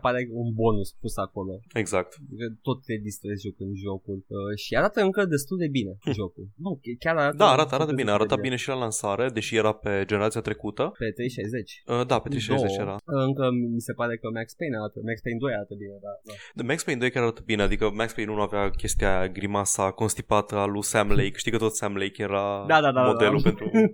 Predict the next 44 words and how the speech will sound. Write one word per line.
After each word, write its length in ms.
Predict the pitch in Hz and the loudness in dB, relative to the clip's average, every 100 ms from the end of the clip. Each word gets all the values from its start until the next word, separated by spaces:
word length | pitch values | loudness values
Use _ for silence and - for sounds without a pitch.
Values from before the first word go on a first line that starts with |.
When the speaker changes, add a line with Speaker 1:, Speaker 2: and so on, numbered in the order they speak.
| 208 185 175 | 2 0 0
Speaker 1:
<laughs> 540 | - 156 - 123 160 | 0 -2 -4 -8 -2
Speaker 2:
Deși 160 | - 175 | 2 2
mi 140 | 165 | 0
se 40 | - | 2
părea 160 | 147 | 2
că 100 | 147 | 2
seamănă 280 | 139 139 127 | 2 2 2
cu 80 | 113 | 0
Johnny 180 | 117 110 107 | 0 0 0
Knoxville. 420 | 95 - 98 107 - - - - - 185 | -2 -2 -4 -4 -10 -12 -12 -14 -6 2
Speaker 1:
Uh, 480 | 214 233 233 233 226 185 | 4 6 6 6 6 6
da, 340 | 160 208 226 247 | 8 10 10 8
și 240 | - 247 | 4 2
mie, 400 | 247 233 196 202 214 | 4 6 6 6 8
dar 180 | 214 202 | 8 8
după 300 | 180 180 214 | 4 4 6
aia 200 | 214 214 185 | 8 8 8
am, 200 | 185 185 | 6 6
uh, 280 | 185 185 175 170 | 6 6 8 6
am 100 | 175 | 6
văzut 340 | 170 160 185 | 2 2 0
poza 240 | 185 180 | 2 4
lui 140 | 175 165 | 6 4
Sam 240 | - 170 | 4 4
Lake 140 | 160 147 | 6 4
și 100 | 147 | 4
am 80 | 147 | 2
zis, 100 | - - | 2 2
"Hey, 200 | 240 120 - | 2 2 6
hey, 300 | 202 135 - - | 6 6 2 8
hey, 300 | 254 - - | 8 8 2
hey!" 400 | 160 190 147 135 143 135 160 143 - 147 | 10 10 12 8 6 4 2 2 2 2
<laughs> 760 | 165 151 180 - 139 147 120 | 2 2 0 0 0 2 6
Da, 120 | 107 - | 4 6
Speaker 2:
Și 140 | 185 | 4
a 40 | 131 | 6
venit 180 | 131 | 6
Speaker 1:
e 20 | 123 | 6
Speaker 2:
și 60 | |
Speaker 1:
chiar 100 | 135 | 6
Speaker 2:
ți-a 100 | 113 | 8
Speaker 1:
Sam. 100 | 127 | 6
Speaker 2:
sorbit 240 | 110 104 - | 6 2 2
lacul. 360 | 92 90 107 | 2 0 -4